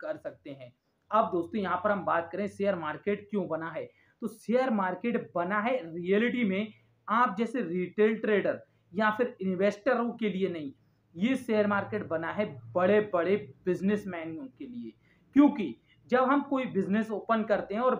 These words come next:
business को चलाने के लिए क्या चाहिए, पैसा, और एक time आपने अपनी जेब का सारा पैसा लगा दिया, अब उसके बाद आपको और पैसा चाहिए, तो अब आपके पास दो option बनेंगे, या तो किसी से उधार लें या फिर लोन लें।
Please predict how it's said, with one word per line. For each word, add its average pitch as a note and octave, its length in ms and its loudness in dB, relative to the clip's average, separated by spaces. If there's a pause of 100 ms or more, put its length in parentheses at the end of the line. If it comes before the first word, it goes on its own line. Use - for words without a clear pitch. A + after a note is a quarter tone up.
(160)
business G#3 500 2
को C#4 140 2
चलाने A3 480 0
के B3+ 100 -8
लिए B3 160 -4
क्या A#3 220 0
चाहिए, G#3 300 -2
पैसा, D3+ 460 -4 (360)
और A#3+ 340 4
एक C4 240 0
time A#3+ 200 2 (160)
आपने B3+ 340 2 (140)
अपनी B3+ 300 0
जेब A3 320 -2
का C#4+ 80 2
सारा B3+ 400 -2
पैसा A#3+ 300 0
लगा F#3 280 2
दिया, D#3 300 -8 (360)
अब A#3+ 240 4
उसके C4 200 -4
बाद B3+ 160 4
आपको A3+ 260 0
और G#3+ 360 4
पैसा A3+ 280 4
चाहिए, A3 220 0
तो B3+ 100 0
अब A3+ 140 6
आपके A3 320 0
पास A3+ 320 2
दो E3+ 220 0
option G#3+ 380 4
बनेंगे, G3 280 -2
या D#3+ 200 -2
तो G3+ 120 -8
किसी F#3+ 320 -10
से F3+ 100 -8
उधार E3 440 0
लें A3 180 -2 (340)
या A#3+ 200 4
फिर A#3+ 160 0
लोन G#3 360 4
लें। G#3+ 240 2